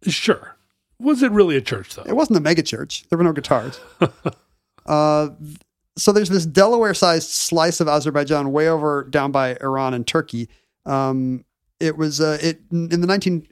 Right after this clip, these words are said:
Speaker 2: it was disputed into World War One, and finally, after the Russian Revolution, the Soviets held a referendum saying, "Who do you wanna be?" The population at that time, overwhelmingly Muslim,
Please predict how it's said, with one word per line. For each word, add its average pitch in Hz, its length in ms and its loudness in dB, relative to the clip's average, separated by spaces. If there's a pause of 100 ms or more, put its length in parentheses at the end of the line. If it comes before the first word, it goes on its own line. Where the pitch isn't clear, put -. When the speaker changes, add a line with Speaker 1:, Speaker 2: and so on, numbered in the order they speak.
(120)
Speaker 2:
it 180 120 -6
was 185 160 -2
disputed 220 580 0
into 175 160 2
World 160 300 0
War 160 140 4
One, 165 200 2
and 147 100 -4
finally, 180 380 4
after 156 220 0
the 143 120 0
Russian 147 280 0
Revolution, 139 400 -4
the 127 60 -4
Soviets 156 380 0
held 143 140 2
a 143 60 -4
referendum 135 480 -4
saying, 123 340 -4 (340)
"Who 190 120 6
do - 20 4
you 160 80 2
wanna 139 180 -2
be?" 151 380 2 (280)
The - 60 -6
population 143 540 0
at 131 40 -2
that 135 120 -2
time, 131 300 -2
overwhelmingly 131 540 -2
Muslim, 139 600 -2